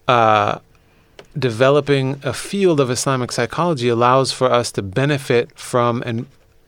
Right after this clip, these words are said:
the, the, um, practices and the wisdom in tasawwuf, um, and adapting them to ways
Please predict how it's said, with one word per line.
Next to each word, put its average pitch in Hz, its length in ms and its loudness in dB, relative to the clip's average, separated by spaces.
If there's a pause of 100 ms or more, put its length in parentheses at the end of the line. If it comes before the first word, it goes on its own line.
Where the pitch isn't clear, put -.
(140)
the, 110 540 -4 (220)
the, 107 640 -6
um, 101 460 -6
practices 135 640 -2
and 110 220 -4
the 104 260 -2 (240)
wisdom 127 540 0
in 110 180 -4
tasawwuf, 113 680 -2 (640)
um, 110 460 0 (580)
and 117 480 -2 (520)
adapting 127 680 0
them 123 300 -2
to 120 560 -2 (1300)
ways 131 920 0